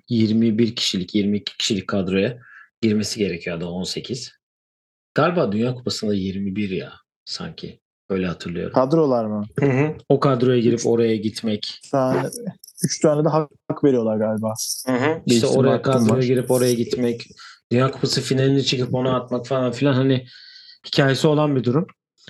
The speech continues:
Speaker 1: Ondan ben sanki elli bire kırk dokuz Dünya Kupası gibi. Hani Şampiyonlar Ligi'nin yüzdesi daha fazla. Tüm şimdi Türkiye'de Şampiyonlar Ligi'ne <laughs> gitmek de daha zor oldu ama, e, Arsenal'le alırım ama mesela.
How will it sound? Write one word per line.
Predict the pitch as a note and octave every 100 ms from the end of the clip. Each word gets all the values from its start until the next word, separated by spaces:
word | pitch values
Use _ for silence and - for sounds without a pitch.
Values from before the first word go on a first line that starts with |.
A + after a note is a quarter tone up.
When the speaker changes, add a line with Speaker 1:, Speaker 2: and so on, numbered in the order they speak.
| -
Speaker 1:
Ondan | C3 C#3 E3 F3+
ben | E3 D#3
sanki | - C#3+ - D3 - -
elli | C3 C3
bire | C3
kırk | B2+ -
dokuz | - - C3 A#2
Dünya | B2 B2
Kupası | A#2+ A2 - G2
gibi. | G2 F#2+ F#2 -
Hani | G2+
Şampiyonlar | - A2 G2+ A2+ A2
Ligi'nin | G#2+ A2+ A2+ A2 - -
yüzdesi | A2 G#2 G2+ A#2+
daha | A2
fazla. | G2 E2
Tüm | - F#2+
şimdi | - F#2+ -
Türkiye'de | G2+ F#2 G2+ G2 G2+
Şampiyonlar | F#2+ G#2 F#2+ G#2+ A2
Ligi'ne | A2 F#3+ D#3
<laughs> |
gitmek | C3 D3+ -
de | C3
daha | B2+ B2+
zor | C3
oldu | B2+ A2+ A#2
ama, | D#3+ G#3 - - - - - - - - _ _ _ _ C#3+
e, | B2+ A#2+ A#2+ A#2
Arsenal'le | C3 C3 - C3+ B2
alırım | D#3 D#3 C#3+ A#2
ama | F#2+ E2+
mesela. | E2+ - D#2+